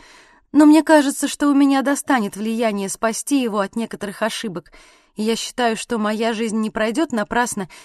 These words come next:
если я посвящу её тому, чтобы спасти столь благородную душу от гибели.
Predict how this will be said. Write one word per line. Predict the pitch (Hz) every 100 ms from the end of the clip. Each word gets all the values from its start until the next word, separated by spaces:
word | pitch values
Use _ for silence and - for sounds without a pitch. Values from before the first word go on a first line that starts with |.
| _
если | 220 220 -
я | 226 208
посвящу | 220 - 226 - 240
её | 214 214
тому, | - 226 254
чтобы | - 233 190
спасти | - 220 208 - 233
столь | 214 220 190
благородную | 185 185 202 202 170 202
душу | 190 247 - 196
от | 180
гибели. | 175 190 156 156